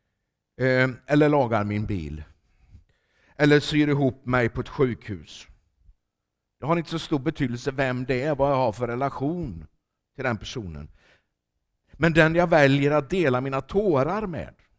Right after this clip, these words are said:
den väljer jag noga. Och blir du utvald till detta av någon, så är det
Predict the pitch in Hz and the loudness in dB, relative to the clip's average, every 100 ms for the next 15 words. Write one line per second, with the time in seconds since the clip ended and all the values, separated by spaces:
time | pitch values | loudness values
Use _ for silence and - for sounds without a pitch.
0 | _ _ _ _ _ _ 98 131 127 90 | _ _ _ _ _ _ _ -4 -2 -4
1 | - - _ _ 107 78 65 67 71 64 | -14 -20 _ _ -8 -8 -10 -10 -10 -12
2 | _ _ _ 95 80 _ 80 73 - _ | _ _ _ -12 -12 _ -10 -10 -12 _
3 | _ _ _ _ _ _ _ _ _ _ | _ _ _ _ _ _ _ _ _ _
4 | _ _ _ 117 117 131 185 175 170 143 | _ _ _ -14 -4 0 2 2 0 -2
5 | 104 - - 69 - 73 _ _ _ _ | -4 -4 -20 -18 -16 -18 _ _ _ _
6 | _ _ _ _ _ _ 85 104 95 _ | _ _ _ _ _ _ -6 -6 -6 _
7 | 73 52 - _ - _ 95 98 87 67 | -16 -16 -20 _ -20 _ -8 -6 -6 -8
8 | 55 60 - _ _ _ _ _ _ - | -16 -20 -20 _ _ _ _ _ _ -14
9 | 104 101 95 82 78 78 | -8 -6 -6 -6 -8 -10